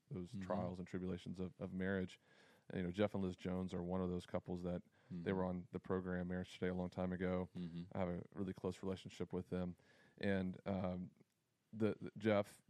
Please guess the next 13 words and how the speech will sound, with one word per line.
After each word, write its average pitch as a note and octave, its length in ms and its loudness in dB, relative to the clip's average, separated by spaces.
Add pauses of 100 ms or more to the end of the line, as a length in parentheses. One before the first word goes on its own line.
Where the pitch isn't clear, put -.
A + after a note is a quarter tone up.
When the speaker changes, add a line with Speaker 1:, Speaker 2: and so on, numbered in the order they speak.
(140)
Speaker 1:
uh, G#2 40 -2
he G2+ 180 -2
talks G2+ 200 4
about G2 140 2
this F2 120 -4
openly. F2+ 380 2
You G2 120 2
know, F#2 120 0
he, F#2+ 260 -2
he F#2+ 160 -2
had F#2+ 160 0
an F#2+ 100 0
affair, F#2 420 0